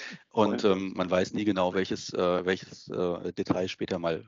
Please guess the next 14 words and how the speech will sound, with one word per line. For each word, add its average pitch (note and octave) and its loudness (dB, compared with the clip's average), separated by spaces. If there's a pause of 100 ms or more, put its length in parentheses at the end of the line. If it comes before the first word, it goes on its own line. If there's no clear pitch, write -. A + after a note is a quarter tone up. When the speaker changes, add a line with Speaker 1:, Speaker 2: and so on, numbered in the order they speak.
Speaker 1:
äh, - -8
strittig - -6
oder F2 -6
knirschend - -6
sein B2 -2
Speaker 2:
Ja. - -6
Speaker 1:
kann, E2+ -10
ne? F2 -12
Speaker 2:
Ich C3+ -4
sag D#3+ 2
das D3 -2
deshalb, E3 2
weil C#3 6
wir C3+ 6